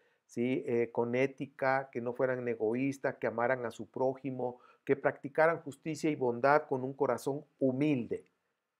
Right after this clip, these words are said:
Y aquí está la prueba de capítulo dos de Filipenses.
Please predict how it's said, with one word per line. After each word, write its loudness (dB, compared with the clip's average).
Y 2
aquí 2
está 6
la 0
prueba 10
de 0
capítulo -2
dos 0
de -4
Filipenses. 0